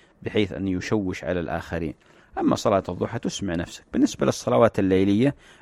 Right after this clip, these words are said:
المغرب والعشاء والفجر، يجهر بها، وكذلك قيام الليل تجهر بح-، ب-، بحيث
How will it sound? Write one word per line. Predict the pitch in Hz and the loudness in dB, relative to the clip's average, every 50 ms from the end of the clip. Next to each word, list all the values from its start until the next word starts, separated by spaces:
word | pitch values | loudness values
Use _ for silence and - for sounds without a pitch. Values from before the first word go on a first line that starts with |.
| _ - | _ -2
المغرب | 110 113 113 113 98 101 95 85 78 | 2 2 4 4 2 2 -2 0 0
والعشاء | 92 98 95 107 107 - - 82 82 | 0 0 0 0 -2 -2 -2 -2 -2
والفجر، | 82 80 - 107 113 131 151 180 - - - _ _ _ _ _ _ _ _ _ _ _ - - - | -2 2 2 2 4 4 2 2 2 -2 -10 _ _ _ _ _ _ _ _ _ _ _ -20 -2 0
يجهر | 131 135 104 92 92 95 95 | 2 2 2 2 0 0 0
بها، | - 101 101 | 0 -2 -2
وكذلك | 98 - - 135 139 139 120 104 101 - 98 | -4 -4 -4 0 0 2 2 0 0 -4 -6
قيام | - - 98 101 98 90 92 | -4 0 2 2 4 4 4
الليل | 85 82 87 107 127 139 135 - - - - - _ _ - | 2 2 4 4 4 2 0 -4 -10 -20 -20 -20 _ _ 0
تجهر | - 135 123 110 117 120 - - | 0 2 2 2 0 -2 -2 -2
بح-، | - - 101 - - - | -4 -4 -4 -4 -8 -12
ب-، | - 90 98 101 90 67 69 - | -8 -2 0 0 0 0 -2 -6
بحيث | - 87 - - 127 147 147 123 | -8 -8 0 2 4 4 4 2